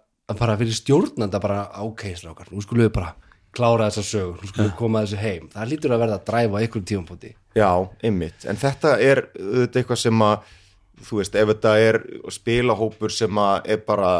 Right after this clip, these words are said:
Speaker 2: búin að vera lengi að spila saman og allir þekkjast ógeðslega vel, þá ímynda ég mér að, að myndist bara svona einhver svona skilningur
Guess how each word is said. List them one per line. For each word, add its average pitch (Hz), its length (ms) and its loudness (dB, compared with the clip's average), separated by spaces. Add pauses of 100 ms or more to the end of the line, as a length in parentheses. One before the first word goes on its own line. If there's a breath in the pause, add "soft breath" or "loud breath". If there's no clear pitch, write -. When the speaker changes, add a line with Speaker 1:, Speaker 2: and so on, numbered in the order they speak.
(120)
Speaker 2:
búin 107 240 -6
að 104 80 0
vera 98 160 0
lengi 110 560 -2
að 98 80 0
spila 113 400 2
saman 98 400 -2
og 104 80 0
allir 104 160 -8
þekkjast - 640 -6
ógeðslega 90 400 -2
vel, 87 240 0 (560 loud breath)
þá 104 80 2 (1200 soft breath)
ímynda 107 600 0
ég 107 80 4
mér 104 160 4
að, 101 220 4 (100)
að 95 240 2
myndist 113 600 0
bara 104 160 2
svona 107 200 -2
einhver 104 220 -8 (180)
svona 110 240 -6
skilningur 110 640 0